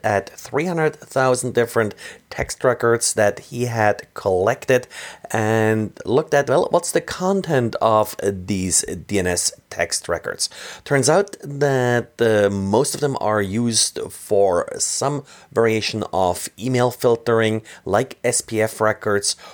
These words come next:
or in some cases also to verify domain ownership.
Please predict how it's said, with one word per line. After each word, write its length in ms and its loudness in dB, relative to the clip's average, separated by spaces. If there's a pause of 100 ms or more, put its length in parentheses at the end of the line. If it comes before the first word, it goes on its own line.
(160)
or 300 4
in 180 -6
some 240 0
cases 320 -4
also 680 2
to 400 -6
verify 800 -2 (100)
domain 420 -6 (120)
ownership. 680 0